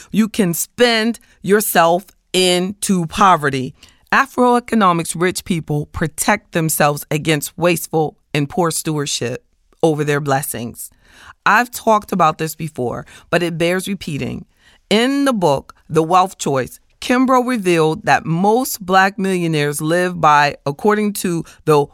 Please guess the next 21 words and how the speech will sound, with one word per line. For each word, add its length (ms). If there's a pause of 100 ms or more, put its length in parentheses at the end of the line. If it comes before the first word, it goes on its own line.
middle 380
class 420
standards 540
and 160
values. 640 (360)
Why? 420 (360)
Because 600 (200)
I 180
feel 380 (180)
they 260
know 240
better 340
than 200
to 120
spend 520
all 260
their 160
money 400 (240)
on 260
looking 460
nice 380